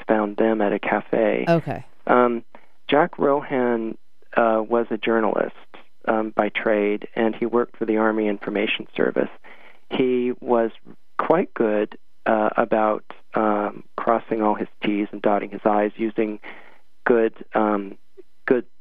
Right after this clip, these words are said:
Speaker 1: uh, material and, you know, sources for, for his assertions. But he had a tendency, like many journalists, uh, even today,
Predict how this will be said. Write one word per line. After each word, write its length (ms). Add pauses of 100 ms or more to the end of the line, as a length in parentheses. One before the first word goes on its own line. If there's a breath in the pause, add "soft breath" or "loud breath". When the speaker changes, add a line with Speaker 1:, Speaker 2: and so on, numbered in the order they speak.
(140)
Speaker 1:
uh, 260
material 720
and, 100 (240)
you 80
know, 60 (120)
sources 420 (120)
for, 400
for 140
his 200 (240)
assertions. 640 (140)
But 180 (600 loud breath)
he 120
had 120
a 60
tendency, 920 (120)
like 340 (400)
many 300
journalists, 520 (420)
uh, 220
even 240
today, 560